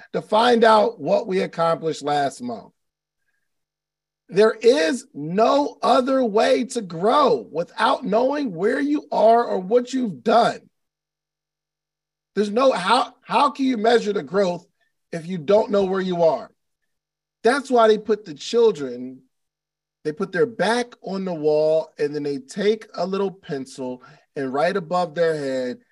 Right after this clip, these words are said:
they mark a little line of the children.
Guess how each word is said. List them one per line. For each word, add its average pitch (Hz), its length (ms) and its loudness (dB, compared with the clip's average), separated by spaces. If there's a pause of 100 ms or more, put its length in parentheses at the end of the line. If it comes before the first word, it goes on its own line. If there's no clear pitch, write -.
(140)
they 113 100 -10
mark 143 400 -4
a 143 40 -6
little 135 300 -4
line 117 520 -6 (1300)
of - 200 -16
the 233 80 -18
children. 113 520 -10